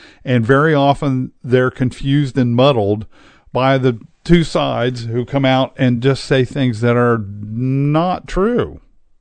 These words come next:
They're flat out lies, which happened on the side of the, uh, vote no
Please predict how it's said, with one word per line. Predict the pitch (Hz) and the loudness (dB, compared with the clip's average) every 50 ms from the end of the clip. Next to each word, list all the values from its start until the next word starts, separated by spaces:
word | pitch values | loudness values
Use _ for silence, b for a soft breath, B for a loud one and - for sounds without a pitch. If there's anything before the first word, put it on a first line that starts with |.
| _ _ _ _ _ | _ _ _ _ _
They're | - 175 196 | 0 0 0
flat | - - 180 170 160 151 139 | 2 0 0 2 2 2 2
out | 139 135 135 135 139 | 2 2 2 2 2
lies, | 143 147 165 151 123 104 104 98 95 95 - - _ _ b b b b b b b b b b b b - | 2 2 4 4 2 2 0 -4 -6 -8 -12 -16 _ _ b b b b b b b b b b b b 0
which | 160 165 190 190 | 4 4 4 4
happened | - 175 170 160 160 - 190 185 170 - - | 2 -2 -2 -2 -2 -2 -2 -4 -4 -4 -4
on | 131 120 117 117 117 120 123 127 127 | -4 -4 -2 0 0 0 -2 -2 -4
the | 135 135 | -4 -6
side | - - 123 107 107 104 110 123 123 - | -4 -4 -4 -2 -2 0 0 0 -2 -2
of | - 104 104 104 107 107 104 104 | -4 -4 -2 -2 -4 -4 -6 -6
the, | 107 104 104 107 110 113 110 _ - _ _ _ _ _ _ _ _ _ - | -6 -6 -4 -4 -6 -8 -10 _ -20 _ _ _ _ _ _ _ _ _ -10
uh, | 139 104 104 101 101 101 101 98 95 - _ _ - - _ _ _ _ _ _ _ _ _ _ _ _ - | -6 -4 -2 0 0 0 0 -2 -4 -8 _ _ -20 -20 _ _ _ _ _ _ _ _ _ _ _ _ -12
vote | 156 110 113 117 117 117 - | -6 -2 0 0 0 0 0
no | 147 160 196 196 175 131 104 | 0 2 4 4 4 4 2